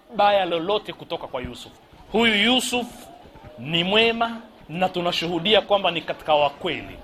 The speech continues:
Na hivi ndivyo propaganda dhidi ya mitume zilizofanyika. Ukisoma Qur'ani, kuna waloitwa ni wachawi,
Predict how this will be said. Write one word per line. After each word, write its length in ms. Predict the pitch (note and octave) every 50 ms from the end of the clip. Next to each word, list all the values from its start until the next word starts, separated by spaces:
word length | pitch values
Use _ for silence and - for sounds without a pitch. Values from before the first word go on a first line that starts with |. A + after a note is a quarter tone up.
| - - -
Na 120 | D#3+ F#3 F3+
hivi 280 | D#3+ G#3 C4 G#3+ A3 G#3+
ndivyo 380 | G3+ G3 G#3+ A#3+ A3 G3 G3+
propaganda 760 | F#3+ - - F3+ E3 - - F3 D#3+ F3 F#3+ G#3+ G#3 G3+ F#3 E3+
dhidi 320 | C#3+ D3+ G3+ G3 F3 F3
ya 60 | D#3
mitume 480 | C#3+ C#3+ C#3 C#3 - - F#3+ F3 D3+ C3+
zilizofanyika. 680 | - B2 A#2 A2+ G#2+ - A#2 A2 G2+ G2 - - - - - -
Ukisoma 380 | - - D3+ - - G3 - -
Qur'ani, 580 | - F3+ F3+ F#3+ F#3+ G3 G#3+ G#3+ G#3+ G#3+ G#3+ - - - - - - -
kuna 240 | - F3 E3+ D#3+ E3
waloitwa 600 | E3+ E3+ E3+ E3 E3+ E3+ F#3+ G#3+ G#3+ - G3+ G3+
ni 80 | G3+
wachawi, 680 | G3+ G3+ G3+ G3+ - A3 A3 A3 A3 G#3+ A3+ A#3 A3+